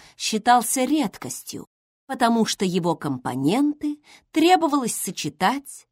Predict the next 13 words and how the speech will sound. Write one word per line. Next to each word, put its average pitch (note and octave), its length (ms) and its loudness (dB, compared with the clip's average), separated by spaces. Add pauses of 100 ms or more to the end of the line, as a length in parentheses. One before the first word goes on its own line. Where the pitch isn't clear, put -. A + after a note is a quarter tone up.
в - 60 -14
строгой D#3+ 680 -2
пропорции. - 960 -12 (600)
Иначе A#3 560 -2
он C#3+ 220 -2
не C3 120 -6
действовал D#4 840 -4 (480)
или D#4 400 2 (100)
отравлял A3 760 2
того, D3+ 580 -6 (420)
кто - 220 -6
его C#3 460 -2 (140)
пил. - 220 -16